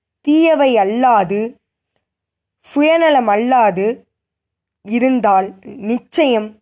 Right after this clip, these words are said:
நம் வாழ்வில் ஒவ்வொரு நொடியும் வெற்றிதான். ஏன்னா அந்த இருதயத்தில் இறைவன் இருக்கிறார் என்பதால் எந்த நிகழ்ச்சியும்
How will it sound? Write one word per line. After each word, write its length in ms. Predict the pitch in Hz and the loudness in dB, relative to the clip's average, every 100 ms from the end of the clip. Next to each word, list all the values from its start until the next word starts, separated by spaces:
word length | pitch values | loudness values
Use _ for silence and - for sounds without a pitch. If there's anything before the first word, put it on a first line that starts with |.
| _ | _
நம் 280 | 202 196 185 | -8 -8 -2
வாழ்வில் 540 | 190 226 208 196 190 - | 0 0 0 -4 -8 -14
ஒவ்வொரு 500 | 202 214 226 247 214 | -2 0 0 0 -2
நொடியும் 520 | 202 214 247 233 226 196 | -2 -2 -2 -4 -6 -10
வெற்றிதான். 540 | 190 190 220 190 180 160 _ _ _ _ 202 | -10 -8 -8 -6 -6 -8 _ _ _ _ -10
ஏன்னா 340 | 190 185 185 _ _ _ _ | -8 -8 -10 _ _ _ _
அந்த 380 | - 214 277 285 | -8 -4 -2 0
இருதயத்தில் 1000 | 254 233 277 330 320 269 - 226 202 - _ _ _ _ | -2 -2 -2 0 0 0 -4 -6 -6 -12 _ _ _ _
இறைவன் 420 | - 233 285 277 240 | -6 -2 0 0 -2
இருக்கிறார் 560 | 214 226 - 226 220 | -4 -6 -4 0 0
என்பதால் 560 | 214 208 196 190 180 175 _ _ _ _ - | -2 -6 -2 -2 -2 -4 _ _ _ _ -8
எந்த 680 | 208 254 302 320 320 277 - | -4 0 0 2 2 0 -2
நிகழ்ச்சியும் 800 | 233 247 262 302 294 285 277 | -6 -4 0 -2 0 -2 -2